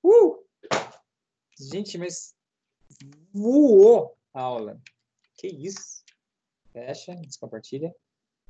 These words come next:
Povo querido do meu coração, já devo ter passado recados aula passada, que tá, tá rolando a promoção aí de, cada vez que você participa da aula, você acumula um, um cupom,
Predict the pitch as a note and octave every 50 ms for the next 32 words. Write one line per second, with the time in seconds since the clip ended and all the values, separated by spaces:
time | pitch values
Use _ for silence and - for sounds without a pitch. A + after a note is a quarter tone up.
0 | - - - _ _ _ _ _ - - A#3+ C#4 D#4 D#4 C4+ C#4+ C#4+ - C4 B3
1 | B3+ A#3 A#3 A#3+ A#3+ A#3 - A#3+ A#3+ A#3 A3 - F3+ C#3+ C#3+ F3+ F#3 F#3 G3 G3
2 | - G3+ - F#3+ F#3 - F3+ E3 E3+ E3+ F#3 - F3+ E3 D#3+ E3+ E3 E3 D#3+ -
3 | E3 E3 - F3+ E3+ F#3+ A3 A3 G#3+ F3 _ - - D#3 - - D#3 C#3 D#3+ D#3+
4 | D#3 D3+ C#3+ D#3 D3+ D3 C#3+ C#3+ - D#3 D3+ D3 D#3 D#3+ D3+ D3 C3 A2+ - -
5 | - _ - _ - B2+ B2+ C3 C#3+ - - C#3+ C#3 C3+ C3 - - - C#3 B2+
6 | B2 B2 C3 C3+ C3+ C3+ - B2+ - - B2+ C3 B2+ B2+ A#2+ A#2+ A2+ A#2 B2 -
7 | _ _ _ _ _ _ _ _ _ _ _ _ _ _ _ _ _ - B2 A#2+
8 | - B2+ B2+ C3 C3+ F3+ A3